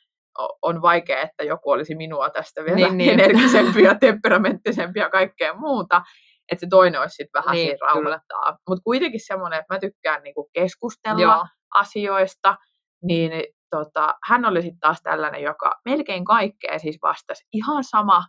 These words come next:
Speaker 1: ja
Speaker 2: Joo.
Speaker 1: en tiedä.
Speaker 2: Joo.
Speaker 1: Ja kaksi mun niinku inhokkivastausta.
Speaker 2: Joo.
Speaker 1: Koska mun, mä oon aina silleen, no miten mä jatkan tätä niinku keskustelua.
Speaker 2: Niin.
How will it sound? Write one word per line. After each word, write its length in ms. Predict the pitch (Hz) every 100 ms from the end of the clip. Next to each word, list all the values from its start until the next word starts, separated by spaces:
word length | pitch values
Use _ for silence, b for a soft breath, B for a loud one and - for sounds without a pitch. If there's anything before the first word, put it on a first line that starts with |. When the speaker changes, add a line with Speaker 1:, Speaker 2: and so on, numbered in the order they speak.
| -
Speaker 1:
ja 100 | -
Speaker 2:
Joo. 180 | 180
Speaker 1:
en 100 | 165
tiedä. 380 | 170 143 110 - - _ -
Speaker 2:
Joo. 340 | 160 147 170 208
Speaker 1:
Ja 80 | 165
kaksi 280 | 208 202 -
mun 120 | 185
niinku 180 | 165 160
inhokkivastausta. 1160 | 156 165 160 - - 117 139 - - - - 175 _
Speaker 2:
Joo. 300 | 156 151 143
Speaker 1:
Koska 240 | 160 214 233
mun, 160 | 320 - 214
mä 60 | 254
oon 100 | 254
aina 160 | 254 233
silleen, 380 | 208 170 160 190
no 80 |
miten 280 | 214 262 269
mä 100 | 185
jatkan 400 | 170 185 - 151
tätä 200 | - 151
niinku 260 | - - 160
keskustelua. 680 | 196 208 - 208 - - 254 214 175
Speaker 2:
Niin. 220 | 156